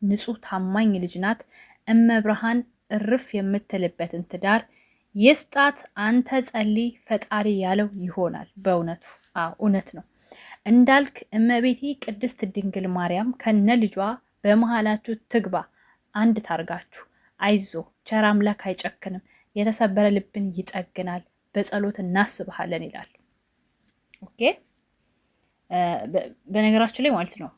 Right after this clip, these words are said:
እ፣ እንዳልክ ጋር ያሉ ኦዲየንሶች በጣም የሚገርም፣ የሚገርም፣ እ፣ እንትን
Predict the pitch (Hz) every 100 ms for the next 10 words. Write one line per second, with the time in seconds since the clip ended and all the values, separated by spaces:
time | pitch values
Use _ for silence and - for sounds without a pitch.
0 | _ 175 175 175 170 160 190 208 208 202
1 | 202 202 202 190 185 175 180 - 190 202
2 | 202 - 320 - 190 - 226 202 202 208
3 | 214 214 214 - 381 262 196 190 196 196
4 | 185 - - - _ _ _ - 101 -
5 | - - 131 - 208 208